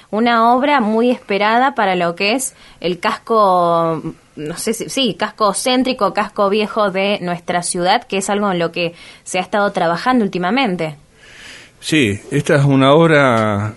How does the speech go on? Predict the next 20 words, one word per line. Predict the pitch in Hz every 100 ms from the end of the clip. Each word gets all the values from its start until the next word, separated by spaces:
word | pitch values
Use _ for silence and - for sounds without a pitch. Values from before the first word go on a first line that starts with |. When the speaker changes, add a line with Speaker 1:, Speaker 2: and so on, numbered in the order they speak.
| - 285
Speaker 2:
eh, | 196 113
muy | 120 143
importante | 135 123 131 170 147 123 147 180 190 _ - - - _ _ -
que, | 107 104 101 101
mm, | 95 95 92 87 - - 104
gestionó | - 104 113 113 151 143 110 104 101
el | 101
intendente, | 101 101 110 117 117 110 104 98 90 95 - _ _ _ _
este, | - 87 - 104 95
para | - 98 98 98 95 92 90 92 _ -
poder | 101 107 117
concretarlo | 117 107 113 113 151 127 135 127
en, | 104 113
a | 92
nivel | 107 110 113
nacional. | 98 123 139 135 131 101
Está | 98 107 104
dentro | 107 104
del | 98
programa | - 101 107 107 104 95 87